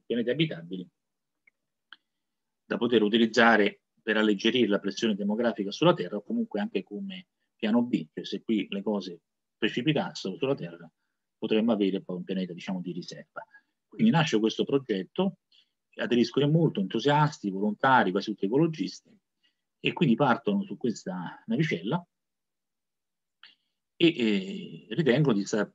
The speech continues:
stare quasi per arrivare in questo nuovo pianeta dopo un periodo di ibernazione, dopo alcuni mesi comunque di ibernazione, stanno per arrivare, ehm, su questo pianeta dove troveranno dei dinosauri,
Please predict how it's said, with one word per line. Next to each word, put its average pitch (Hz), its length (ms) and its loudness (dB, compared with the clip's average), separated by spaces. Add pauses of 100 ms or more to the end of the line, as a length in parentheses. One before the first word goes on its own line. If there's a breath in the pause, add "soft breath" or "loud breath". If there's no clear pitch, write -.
stare 123 340 -2
quasi - 260 2
per 98 140 -2
arrivare 110 440 2
in 80 60 -8
questo 101 260 -8
nuovo 104 200 2
pianeta 120 480 4
dopo 101 280 2
un 98 100 -2
periodo 101 300 0
di 98 100 -2
ibernazione, 101 840 -2
dopo 92 160 -8
alcuni 101 260 -8
mesi 98 320 -6
comunque 101 340 -14
di 92 180 -20 (400)
ibernazione, 151 760 0 (380)
stanno 123 300 2
per 104 140 2
arrivare, 104 640 0 (640)
ehm, 85 840 -12 (1400)
su - 200 -4
questo - 260 0
pianeta 151 280 4
dove 98 180 2
troveranno 107 420 4
dei 95 100 -4
dinosauri, 120 640 0